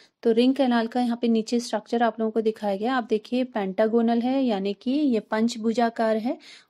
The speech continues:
और इसके पांचों भुजाओं से कोने निकले हुए हैं, और इन कोनों से रेडियल कैनाल जुड़ी हुई रहती है। और ये esophagus, अ, जो होता है स्टारफिश का, उसको एक रिंग लाइक स्ट्रक्चर से ये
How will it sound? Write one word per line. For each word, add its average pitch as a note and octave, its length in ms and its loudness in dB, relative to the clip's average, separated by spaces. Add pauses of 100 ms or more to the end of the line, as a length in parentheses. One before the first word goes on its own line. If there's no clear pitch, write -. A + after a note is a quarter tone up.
और A3 180 0
इसके A#3 600 0
पांचों A3 600 -2
भुजाओं G#3 440 -2
से A3+ 200 -2
कोने A3 420 0
निकले B3 340 2
हुए B3 160 2
हैं, C4 180 0
और G#3+ 260 0
इन A3 140 0
कोनों G#3 320 -4
से E4 240 -4
रेडियल G3 340 2
कैनाल F#3+ 340 -4
जुड़ी G3+ 280 -2
हुई G3+ 160 0
रहती G3+ 360 -4
है। F4 120 -2 (400)
और C4 360 4 (280)
ये C4 500 0
esophagus, G#3+ 1000 -4
अ, A#3 100 -14
जो G3 380 -6
होता G3+ 380 -4
है G#3 260 0
स्टारफिश G3 540 -2
का, D4+ 260 0 (460)
उसको C4 420 2
एक A#3 320 2
रिंग A#3 220 4
लाइक A3+ 240 2
स्ट्रक्चर G3 460 -4
से G3 220 -6
ये A3+ 280 -2